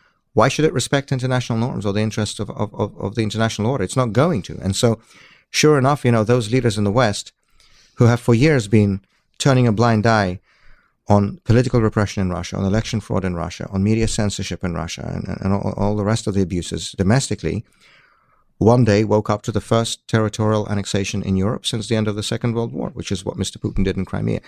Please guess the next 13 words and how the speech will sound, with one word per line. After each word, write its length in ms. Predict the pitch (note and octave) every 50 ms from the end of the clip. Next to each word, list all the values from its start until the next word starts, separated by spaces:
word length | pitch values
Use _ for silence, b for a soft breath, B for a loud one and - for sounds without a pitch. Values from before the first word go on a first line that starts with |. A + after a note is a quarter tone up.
| B B B B B
Those 200 | - B2 B2+ -
things 240 | - D3 C#3 B2+ -
go 140 | - C3+ B2
together. 400 | - B2 C#3 D#3+ D3+ F#2+ F2 - -
And 120 | G#2 G2+
so, 320 | - - B2+ A#2+ A#2 A2 B B B B B B B B B B B B
you 100 | - C3
know, 220 | C3+ C3 C3 B2+
there's 300 | C3+ - B2 C#3 C#3+ B2
been 180 | B2 D#3 E3+ E3
this 240 | C#3 C3+ A#2 - -
kind 220 | - B2+ B2 A#2
of 160 | A2+ - -